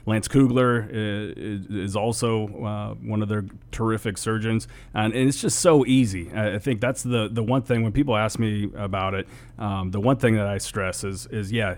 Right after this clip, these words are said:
um, now I have better than twenty twenty vision, but it's so easy to, to get done. You go to Kugler vision dot com, take their easy quiz, find out what type of, uh, procedure is best for you, um, and then,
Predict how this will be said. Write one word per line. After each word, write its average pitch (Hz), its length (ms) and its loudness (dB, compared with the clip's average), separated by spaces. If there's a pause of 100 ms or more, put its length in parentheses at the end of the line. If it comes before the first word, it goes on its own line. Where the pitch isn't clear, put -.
(100)
um, 101 380 -2
now 110 160 2
I 104 80 2
have 101 160 -2
better 113 220 2
than 101 160 -4
twenty 110 200 -2
twenty 107 240 -2
vision, 127 300 -2 (300)
but 127 180 2
it's 139 160 2
so 147 400 2
easy 110 420 0
to, 104 220 -4
to - 160 -6
get 92 240 -4
done. 92 320 -2
You 92 100 -8
go 110 140 -2
to 104 80 0
Kugler 123 300 2
vision 113 260 2
dot 101 220 0
com, 98 300 -2
take 120 200 -4
their 117 160 0
easy 107 320 0
quiz, 101 460 -4 (220)
find 117 220 2
out 107 140 2
what 107 160 0
type 107 220 0
of, 98 240 -2
uh, 95 400 -4
procedure 107 680 -2
is 95 240 -6
best 104 300 -4
for 98 140 -6
you, 120 340 0 (340)
um, 98 520 -2
and 110 120 2
then, 123 360 2